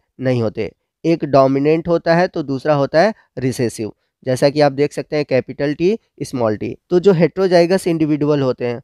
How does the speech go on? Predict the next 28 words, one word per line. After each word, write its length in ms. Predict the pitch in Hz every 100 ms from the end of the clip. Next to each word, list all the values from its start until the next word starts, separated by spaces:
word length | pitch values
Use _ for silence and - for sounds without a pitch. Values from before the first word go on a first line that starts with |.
| _ _ -
वो 340 | 151 180 185 _ _
हाइब्रिड 540 | - 147 135 151 185
होते 300 | 170 160 170
हैं, 180 | 165 185 - _ _
यानी 300 | 143 139 165
कि 240 | 170 180 - _ -
ये 240 | 135 151
प्योर 500 | 165 _ 160 170 185
ब्रीड 400 | 165 139 156 160
नहीं 160 | 143 139
होते। 340 | 120 117 113 - _ _ -
ये 160 | 156
जब 300 | 143 151 151
भी 220 | 135 185
अपनी 300 | 185 - 156
संतान 440 | 156 147 143 143 147
उत्पन्न 340 | 143 147 143
करेंगे, 520 | 143 139 139 135 156 170 _ _ -
इसमें 440 | 151 147 156 160
जो 120 | 156
संतानें 520 | 156 139 131 131 131
उत्पन्न 340 | 139 - 139 139
होंगी, 400 | 135 135 151 170 _ _
वो 100 | 156
अलग-अलग 680 | 170 - 147 156 156 147 147 -
कैरेक्टर 400 | 123 123 143 135
की 120 | 147
होंगी, 420 | 139 139 147 165